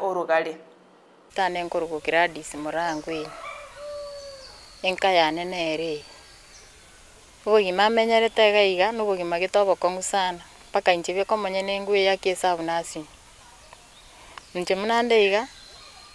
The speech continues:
Speaker 2: oboremo bwane mbwate bore obosimi sana. Boisa ine ak-, nkwagacha twa akanyomba aka mogoka iga.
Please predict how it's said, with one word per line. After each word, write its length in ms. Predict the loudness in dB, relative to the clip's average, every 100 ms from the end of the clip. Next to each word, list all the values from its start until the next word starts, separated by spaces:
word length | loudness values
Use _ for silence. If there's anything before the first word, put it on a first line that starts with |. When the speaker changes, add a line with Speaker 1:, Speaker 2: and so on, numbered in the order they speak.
| -20 -20 -20 -20 -18 -16 -16 -4
Speaker 2:
oboremo 360 | 4 6 6 4
bwane 300 | 6 4 4
mbwate 340 | 6 6 4
bore 200 | 2 0
obosimi 540 | 0 -4 -4 -6 -6 -4
sana. 340 | -2 0 -2 -12 -20 -8
Boisa 260 | -4 -4 -4
ine 200 | -6 -2
ak-, 160 | -2 -2
nkwagacha 480 | -2 0 2 0 -2
twa 140 | -2
akanyomba 400 | -2 -4 0 2
aka 180 | 2 0
mogoka 440 | 0 -4 -4 -4
iga. 200 | -4 -6